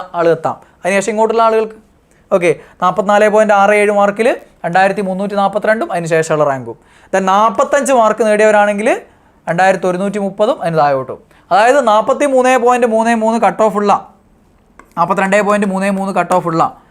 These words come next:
അല്ലേ, ഒരു പരീക്ഷയിൽ നാൽപത്തഞ്ച് നേടിയാൽ എത്തി, റാങ്ക് ലിസ്റ്റിൽ ഏകദേശം പകുതിൻ്റെ അടുത്തേക്ക് എത്തി, ഇത്രയും മാർക്കിൽ വ്യത്യാസത്തിൽ. ഇനി കണ്ടില്ലേ, ഇങ്ങനെ ഓരോന്നും ഇങ്ങനെ കയറി കയറി പോവുകയാണ്. അപ്പോൾ ആ വ്യത്യാസമാണ്. അപ്പോൾ നാൽപത്താറിൽ എത്തിക്കഴിഞ്ഞാലോ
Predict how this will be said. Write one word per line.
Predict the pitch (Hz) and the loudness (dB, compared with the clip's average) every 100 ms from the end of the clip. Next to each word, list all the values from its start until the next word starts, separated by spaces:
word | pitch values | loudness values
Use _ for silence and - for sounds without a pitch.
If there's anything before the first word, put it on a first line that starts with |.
| _ | _
അല്ലേ, | 190 156 - - 180 | -2 -2 -4 -8 -2
ഒരു | 180 | 0
പരീക്ഷയിൽ | 180 160 156 135 233 - _ _ _ _ _ 175 | 0 0 -2 -2 -6 -12 _ _ _ _ _ -4
നാൽപത്തഞ്ച് | 175 196 190 190 196 | -2 -2 -2 -2 -4
നേടിയാൽ | 175 165 120 - _ _ _ _ _ _ _ _ _ _ _ _ _ _ _ _ _ | 0 0 0 -4 _ _ _ _ _ _ _ _ _ _ _ _ _ _ _ _ _
എത്തി, | 120 - 175 - _ - | -14 -10 -10 -12 _ -6
റാങ്ക് | 156 170 | -4 -4
ലിസ്റ്റിൽ | 165 180 180 | -6 -4 -2
ഏകദേശം | 156 165 165 190 | 0 -2 -4 -2
പകുതിൻ്റെ | 156 156 170 160 | -2 -2 -2 -4
അടുത്തേക്ക് | 156 151 131 | -4 -4 -6
എത്തി, | 123 - _ _ | -12 -20 _ _
ഇത്രയും | - 170 170 160 | -2 0 0 -2
മാർക്കിൽ | 151 160 135 | -4 -4 -6
വ്യത്യാസത്തിൽ. | 127 127 123 117 - _ _ - | -8 -10 -10 -14 -18 _ _ -10
ഇനി | 180 202 | -8 -6
കണ്ടില്ലേ, | 185 175 131 - | -4 -2 -2 -2
ഇങ്ങനെ | 214 208 | -2 2
ഓരോന്നും | 202 208 202 | 4 2 2
ഇങ്ങനെ | 196 196 | -2 0
കയറി | 185 180 | 0 -2
കയറി | 180 165 | -4 -4
പോവുകയാണ്. | 156 143 107 - _ _ _ _ - | -2 -2 -2 -12 _ _ _ _ -2
അപ്പോൾ | 220 | 2
ആ | 240 240 | 4 4
വ്യത്യാസമാണ്. | 226 233 226 196 254 - - - | 2 0 2 0 0 -6 -14 -2
അപ്പോൾ | 220 208 | 0 2
നാൽപത്താറിൽ | 220 226 233 254 247 240 | 2 0 0 2 2 2
എത്തിക്കഴിഞ്ഞാലോ | - 214 208 202 202 | 0 0 2 2 2